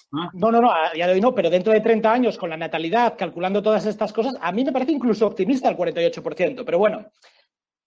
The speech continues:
Speaker 2: vamos a imaginar que sea del sesenta por ciento y ya me parece bastante. Eh, otra cosa, es verdad que la mayoría de los planes de pensiones tienen, son peores que los fondos, hay que reconocerlo,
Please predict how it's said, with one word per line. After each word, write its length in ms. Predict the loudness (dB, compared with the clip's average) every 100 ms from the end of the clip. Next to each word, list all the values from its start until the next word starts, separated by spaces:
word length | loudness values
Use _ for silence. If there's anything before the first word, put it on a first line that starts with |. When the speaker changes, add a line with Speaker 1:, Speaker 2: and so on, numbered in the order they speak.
| -4
Speaker 2:
vamos 420 | 0 2 0 0
a 60 | -2
imaginar 500 | 0 -2 0 0 0
que 80 | 0
sea 160 | 2
del 140 | 2 0
sesenta 420 | -4 -6 -8 -6
por 160 | -4 0
ciento 200 | 0 2
y 20 |
ya 120 | 0
me 100 | 0
parece 200 | 0 0
bastante. 480 | -2 -6 -14 -14 -20 _ -20 -20 _ _ -4
Eh, 480 | 2 2 2 0 -2
otra 160 | -4
cosa, 360 | -2 -2 -2 -8 _ _ -20 -20 -20 _ -12
es 140 | -6 0
verdad 360 | 2 2 0
que 140 | -2 -2
la 180 | -2 -4
mayoría 500 | -4 -4 -2 0 2
de 100 | 2
los 140 | -4
planes 360 | -2 -2 -2 -4
de 80 | -6
pensiones 760 | -6 -4 -2 -4 -8 -20 -20 _
tienen, 320 | -4 -2 -4 -8
son 180 | -4 -2
peores 300 | 2 2 2
que 80 | -4
los 140 | -4
fondos, 340 | -2 -2 -2 -10 -10
hay 140 | -4
que 80 | -2
reconocerlo, 480 | -2 -2 -2 -4